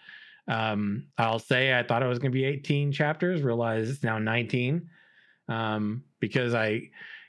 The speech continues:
yeah, I was realizing as I was going through chapter seven that, like, even though the points that I had outlined seemed like a good starting and stopping point,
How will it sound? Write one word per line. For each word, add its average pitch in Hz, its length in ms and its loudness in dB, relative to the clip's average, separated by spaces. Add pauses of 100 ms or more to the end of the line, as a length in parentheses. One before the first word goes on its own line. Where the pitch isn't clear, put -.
yeah, 110 180 0
I 104 60 2
was 113 160 0
realizing 180 600 2
as 175 120 0
I 175 100 2
was 160 120 0
going 165 180 2
through 160 120 2
chapter 165 340 2
seven 156 500 0
that, 131 260 2
like, 120 460 2 (540)
even 160 320 2
though 160 240 4
the 135 160 0
points 165 460 0
that 147 120 4
I 143 60 6
had 131 200 4
outlined 143 760 4 (560)
seemed 143 320 2
like 151 180 2
a 147 60 0
good 147 260 2
starting 156 380 4
and 156 100 0
stopping 156 420 2
point, 160 520 0